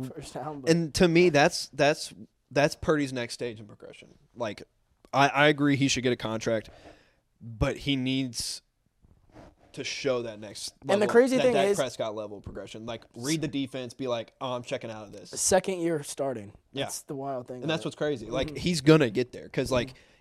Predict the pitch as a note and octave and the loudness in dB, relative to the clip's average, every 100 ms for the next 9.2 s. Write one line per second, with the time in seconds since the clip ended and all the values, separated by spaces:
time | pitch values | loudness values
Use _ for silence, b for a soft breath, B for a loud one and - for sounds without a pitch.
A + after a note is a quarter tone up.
0 | b C3+ D#3+ E3+ D3 - D#3+ E3 C3+ - | b 0 2 2 0 2 4 4 2 -2
1 | _ C3+ B2+ C3+ - D#3 F3 E3 D3+ D3 | _ -8 -4 -4 -4 -2 0 0 0 -2
2 | C3 C#3 D3 C3 B2+ A#2+ A2 A#2+ A#2+ A#2 | -2 0 0 4 4 4 0 -4 -4 -4
3 | A2+ A2+ G#2 - A#2 G#2+ A2+ _ _ - | -4 -4 -4 -4 -6 -6 -10 _ _ -12
4 | C3+ C#3 D3 C3 A2+ - _ - C3+ - | -4 4 6 6 2 -10 _ -6 -4 -4
5 | A#2+ A2 A#2+ A2 A2+ G#2+ A#2+ B2 A#2+ A#2 | -8 -8 -8 -8 -10 -8 -8 -6 -4 -4
6 | A2 G#2+ - A2 G#2+ G#2+ G#2 G2+ - E2 | -4 -8 -8 -10 -8 -10 -10 -12 -14 -14
7 | - C2+ - - A2 G2+ _ b b b | -14 -18 -14 -6 -6 -6 _ b b b
8 | _ B2 D3 C#3 G#2+ A2+ B2 A#2 G2+ A#2 | _ -2 0 0 -4 -6 -6 -8 -8 -6
9 | G#2 | -6